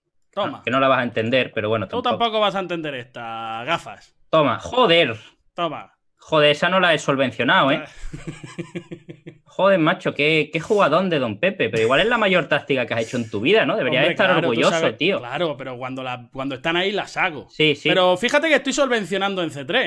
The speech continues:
Speaker 1: ¿eh?
Speaker 2: Ya, eso, joder, menos mal que me has
Speaker 1: ¿Has,
Speaker 2: avisado, tío.
Speaker 1: has visto que te so-, pero también te estoy solvencionando en muchos lados.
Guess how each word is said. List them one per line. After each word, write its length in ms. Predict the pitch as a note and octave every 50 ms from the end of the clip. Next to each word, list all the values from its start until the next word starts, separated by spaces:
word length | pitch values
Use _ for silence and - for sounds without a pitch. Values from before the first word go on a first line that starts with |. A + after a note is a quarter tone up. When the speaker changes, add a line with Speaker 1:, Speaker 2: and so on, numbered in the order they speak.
| D3 E3 -
Speaker 1:
¿eh? 100 | _ _ _ _ _ -
Speaker 2:
Ya, 240 | B2+ D3 D#3 D#3 D3+
eso, 240 | - C#3+ - - C#3+ -
joder, 260 | - - E3 E3 D#3+
menos 180 | D#3 D#3+ F3+ G3
mal 160 | G3 G3 G3
que 100 | - E3+
me 80 | D#3+ E3+
has 60 | E3
Speaker 1:
¿Has, 40 | D3
Speaker 2:
avisado, 520 | C#3 C#3+ - - - A#3 G#3 G#3 G#3 D3
tío. 200 | - G3+ G#3+ G3
Speaker 1:
has 100 | F#3 F#3+
visto 220 | G3+ A#3+ A#3 C4+ B3
que 100 | A#3+ A#3
te 80 | A3+
so-, 160 | A3 - A3 F3+
pero 200 | F#3+ F#3 F3+ E3
también 280 | E3+ D#3+ F3+ G3+ A#3+
te 80 | A#3 C#4
estoy 160 | C4+ - D#4
solvencionando 680 | - D4 C4 A#3 A#3+ G#3+ E3 G3+ F#3+ F#3 F#3+ G3 G3 G3+
en 60 | F#3+ F3+
muchos 320 | F3+ F#3+ F3+ F#3 D#3 C3
lados. 380 | B2 C#3 D#3+ E3+ D3 A2+ -